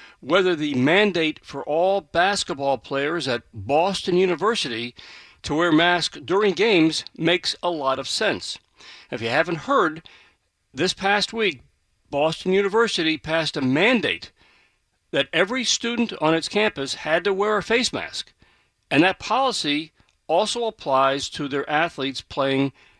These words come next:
intercollegiate sports as well. But first off, I want to take a moment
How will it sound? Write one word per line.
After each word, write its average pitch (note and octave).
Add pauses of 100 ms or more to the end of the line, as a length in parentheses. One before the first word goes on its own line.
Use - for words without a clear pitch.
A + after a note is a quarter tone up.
(100)
intercollegiate C#3+
sports -
as A#2
well. A#2 (960)
But -
first G3
off, A#2+ (800)
I D#3+
want F#3+
to A#3+
take G3+
a E3
moment D3